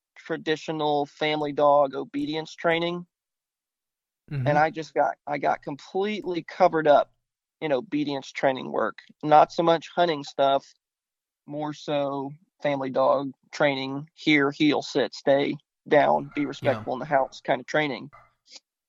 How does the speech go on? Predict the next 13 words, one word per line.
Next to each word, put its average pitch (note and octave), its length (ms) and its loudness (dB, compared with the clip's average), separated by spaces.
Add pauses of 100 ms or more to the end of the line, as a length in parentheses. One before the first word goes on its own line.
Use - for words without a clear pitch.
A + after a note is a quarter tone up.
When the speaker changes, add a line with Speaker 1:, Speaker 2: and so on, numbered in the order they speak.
(880)
Speaker 1:
And D#3 380 -2
I F#3+ 220 4
did G3+ 260 -6
that F#3+ 500 2
for E3 120 -12
probably G3+ 320 -2
six - 1000 -10
or F3 140 -2
eight F#3+ 240 -4
months, F3+ 640 -4 (840)
and D3 300 -10
it F#3+ 300 -8
just, E3 420 0